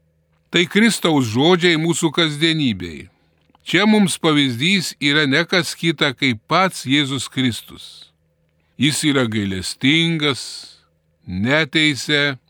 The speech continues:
neniekina kito žmogaus, atleidžia nuodėmes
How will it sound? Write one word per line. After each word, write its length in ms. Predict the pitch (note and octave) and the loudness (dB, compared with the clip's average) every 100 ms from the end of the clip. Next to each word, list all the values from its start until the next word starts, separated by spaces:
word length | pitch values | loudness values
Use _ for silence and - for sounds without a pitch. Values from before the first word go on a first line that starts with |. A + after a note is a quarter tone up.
| _ _ _ _ _ - | _ _ _ _ _ -8
neniekina 880 | G#2+ C3 F3+ E3+ F#3 F3+ F#3 E3+ D#3+ | 0 2 4 4 4 2 0 0 0
kito 320 | C#3+ D#3+ E3 D#3 | -2 -2 0 -2
žmogaus, 1040 | C#3+ D#3 D#3 C#3+ D3 D3+ B2+ - - - _ _ _ _ | -2 0 0 0 0 0 -4 -8 -14 -18 _ _ _ _
atleidžia 720 | D#3 D#3+ G3 G3 D3+ G#2+ G#2 G2 | -6 -2 0 2 0 -2 -4 -4
nuodėmes 960 | A2 D#3+ E3 E3 D#3+ C3+ - - - | -2 0 0 0 -2 -4 -8 -16 -20